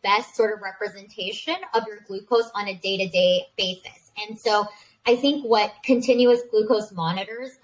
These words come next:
allow and what the research studies show is that it gives you sort of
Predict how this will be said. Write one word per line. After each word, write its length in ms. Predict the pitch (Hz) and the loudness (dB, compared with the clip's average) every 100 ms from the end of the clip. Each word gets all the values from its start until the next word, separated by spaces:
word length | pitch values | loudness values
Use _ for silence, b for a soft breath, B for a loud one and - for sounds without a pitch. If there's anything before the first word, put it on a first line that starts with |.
| 196 | -20
allow 420 | 180 170 208 294 | -12 -10 -10 -12
and 140 | 220 196 | -14 -12
what 240 | 185 175 - | -10 -10 -14
the 100 | 196 | -16
research 400 | 208 247 226 214 | -14 -12 -12 -10
studies 540 | - 185 185 185 180 - _ | -6 -2 -2 -4 -10 -18 _
show 360 | - 277 277 220 | -6 2 2 2
is 120 | 220 | -4
that 140 | 190 - - | -10 -14 -16
it 180 | 220 - | -16 -8
gives 240 | 285 285 | -8 -6
you 220 | 330 349 - | -8 -8 -8
sort 200 | - | -6
of 80 | 220 | -6